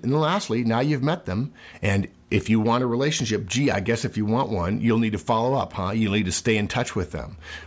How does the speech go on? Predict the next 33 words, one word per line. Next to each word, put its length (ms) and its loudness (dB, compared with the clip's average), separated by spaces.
Per 240 2
Horstman's 460 0
stay 240 0
in 100 0
touch 240 -2
with 160 -8
rule, 320 -4
right? 320 0
Once 340 2
a 40 0
quarter, 520 0
oh, 180 -2
and, 220 -6
and, 180 -10
and, 240 -2
ah, 300 -2
isn't 260 2
this 220 -2
neat 340 2
the 60 -2
way 140 0
it 60 0
all 160 2
fits 280 -6
together? 440 -4
Once 320 2
a 40 -2
quarter, 460 0
when 340 2
you're 220 0
updating 680 0
your 160 0
resume 920 0